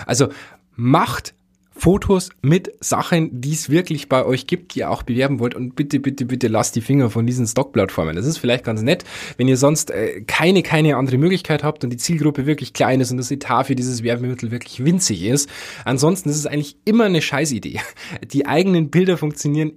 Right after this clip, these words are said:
immer, immer, immer wesentlich besser. Ihr holt den Kunden besser ab. Ihr zeigt dem Kunden, dass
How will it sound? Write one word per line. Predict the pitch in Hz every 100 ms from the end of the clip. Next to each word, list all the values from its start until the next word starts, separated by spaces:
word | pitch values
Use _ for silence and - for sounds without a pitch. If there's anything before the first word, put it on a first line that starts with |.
| _
immer, | 175 190 180 175
immer, | 147 156 151 -
immer | 139 147 139 113
wesentlich | 120 135 131 117 -
besser. | 139 139
Ihr | 110 110
holt | 135 139
den | 113
Kunden | - 196 175 151
besser | 147 - 107
ab. | 120
Ihr | - -
zeigt | 135 120
dem | - 120
Kunden, | - 151 135
dass | 123 120 -